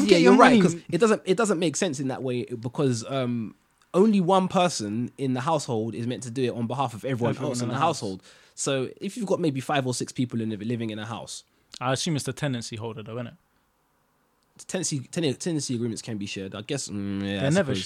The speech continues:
Speaker 2: shared. I've never seen a shared tenancy agreement.
Speaker 1: Oh, okay. In that case, well, yeah, well, it must go, it must go down to the
Speaker 2: Even if you marry, like, the person whose home you live in, they're still, like, whoever's tenancy it was given to is,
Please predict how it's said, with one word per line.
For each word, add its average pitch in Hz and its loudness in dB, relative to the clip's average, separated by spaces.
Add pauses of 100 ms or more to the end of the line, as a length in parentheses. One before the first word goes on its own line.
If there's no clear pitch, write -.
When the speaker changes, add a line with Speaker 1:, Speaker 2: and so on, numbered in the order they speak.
Speaker 2:
shared. 110 -10
I've 131 -14
never 139 -10
seen 127 -10
a 113 -10
shared 120 -12
tenancy 120 -12
agreement. 113 -16 (460)
Speaker 1:
Oh, 101 -10 (260)
okay. 123 -8
In 104 -6
that 110 -8
case, 107 -8
well, 104 -8 (1300)
yeah, 98 -10
well, 107 -12
it 110 -10
must 117 -8
go, 117 -8
it - -12
must 110 -12
go 107 -12
down 101 -10
to - -14
the 214 -2
Speaker 2:
Even 196 2
if 147 -2
you 143 0
marry, 131 0 (1000)
like, 120 -8 (320)
the 131 -4
person 147 -2
whose 131 -6 (360)
home 139 -4
you 117 -4
live 131 -4
in, 113 -8
they're 113 -8
still, 120 -8 (340)
like, 117 -12
whoever's 139 -6
tenancy 135 -6
it 117 -6
was 113 -12
given 127 -8
to 117 -16 (240)
is, 113 -20